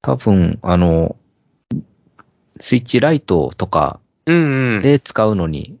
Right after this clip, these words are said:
Speaker 1: あの、おすすめなのかなっていう感じはするんですが、
Speaker 2: うん。
Speaker 1: 多分、時計表示とアラームはあるかなと思うんですが、さっき言ったような、その、いや、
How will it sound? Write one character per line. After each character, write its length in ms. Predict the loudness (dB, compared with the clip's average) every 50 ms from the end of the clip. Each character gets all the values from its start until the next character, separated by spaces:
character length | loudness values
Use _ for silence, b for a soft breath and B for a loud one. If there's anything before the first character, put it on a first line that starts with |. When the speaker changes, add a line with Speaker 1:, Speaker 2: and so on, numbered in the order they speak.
| _ _ -10
Speaker 1:
あ 100 | -8 -6
の、 160 | -4 -4 -4
お 60 | -6
す 100 | -8 -6
す 80 | -2 -2
め 80 | 0
な 140 | 0 0 0
の 80 | -2 -4
か 100 | -4 -4
な 140 | -4 -4
っ 60 | -4 -6
て 140 | -6 -8
い 40 | -8
う 20 | -6
感 140 | -6 -8
じ 80 | -8 -8
は 60 | -8
す 100 | -8 -6
る 100 | -4 -4
ん 60 | -4
で 80 | -4 -6
す 100 | -8 -2
が、 240 | -2 -2 -2 -2 -6 _ _ b b b b b b
Speaker 2:
う 140 | -2 0 2
ん。 20 | 2
Speaker 1:
多 100 | 2 2
分、 280 | 0 0 0 -2 -2 _ _ _ _
時 400 | -4 -4 -4 0 2 2 4 4
計 120 | 2 2 2
表 180 | 4 4 2 0
示 60 | 0
と 100 | 0 2
ア 60 | 2 2
ラ 160 | 2 0 0
ー 20 |
ム 140 | 0 0 2
は 260 | 2 2 2 0 -2 -2
あ 100 | -2 -2
る 80 | -2 0
か 120 | -2 0
な 140 | 0 0 -2
と 100 | -2 -4
思 80 | -4
う 40 | -4
ん 20 | -4
で 60 | -6
す 80 | -6
が、 100 | -6 -8
さ 140 | -6 -4 -6
っ 20 | -6
き 140 | -4 -2
言 80 | -2 -2
っ 20 |
た 140 | 0 0 0
よ 80 | 0 2
う 40 | 0
な、 200 | -2 -4 -6 _ b b b b b b b b b b b b b b b _
そ 140 | -6 -2 0
の、 240 | 0 0 0 -2 _ _ _ _ _ _ _ _ _ _ _ _ _ _ _ _ -4
い 60 | -4
や、 60 | -4